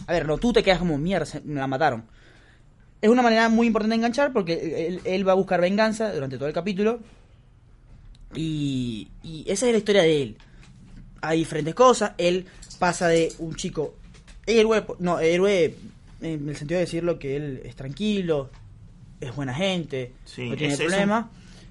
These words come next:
Speaker 1: a
Speaker 2: pibe
Speaker 1: pa-,
Speaker 2: promedio.
Speaker 1: claro, pasa a el antihéroe, el que decide tomar la justicia por sus manos. Es un cambio interesante que en la escena, o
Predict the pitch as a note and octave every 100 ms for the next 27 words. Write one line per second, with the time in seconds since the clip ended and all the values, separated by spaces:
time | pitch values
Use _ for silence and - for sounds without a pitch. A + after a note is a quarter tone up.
0 | - - F#3 D#3+ D3+ B2+ G#2+ A2 A2+ C3+
1 | D3 F#3+ G3+ G3+ E3+ C#3+ - A3 A3 B3+
2 | C4 - - - - - F#3+ B3 - -
3 | D#3+ D#3+ D#3+ D#3 D3+ C#3+ C#3 C3 B2+ -
4 | E3 D#3+ E3+ D#3+ B2 G#2 - - - -
5 | - - - - D3 D#3 D3+ D3 G3 A3
6 | F#3 F3 G3 G3+ F3 D#3+ C#3+ D#3+ F#3 A3
7 | G#3+ D3 C3+ C#3 A#2 G#2 - - - -
8 | C4+ C4+ C4 B3+ B3+ B3 B3 C#4+ C#4 C#4+
9 | A#3+ B3+ - - - D#3+ D#3 D3+ F3 G#3
10 | G3+ G#3+ B2 B2+ B2